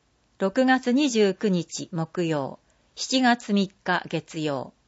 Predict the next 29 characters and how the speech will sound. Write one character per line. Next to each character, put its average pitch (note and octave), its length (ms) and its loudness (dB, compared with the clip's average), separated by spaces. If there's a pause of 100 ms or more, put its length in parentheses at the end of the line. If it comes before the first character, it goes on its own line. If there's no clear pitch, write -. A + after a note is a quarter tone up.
(220)
豊 G#3 300 2
か C4 180 2
校 A#3+ 200 4
区 A#3 120 -4
市 - 160 -2
民 F#3 240 2
館。 B2 320 -12 (840)
時 G3+ 140 -2
間 A3 300 2
は G3 160 4
い F#3+ 80 -2
ず G#3+ 120 -2
れ G#3+ 140 4
も F#3 360 -2
午 C#4 180 6
前 G#3 240 4
九 C4+ 120 -2
時 A3 140 -2
三 B3 300 2
十 B3 140 -2
分 E3 300 -4
か D3 160 -8
ら C#3+ 220 -4
十 F#3+ 240 2
一 E3+ 300 -2
時。 - 240 -14 (1000)
内 G#3+ 280 2
容 G3+ 260 4
は、 F#3 280 2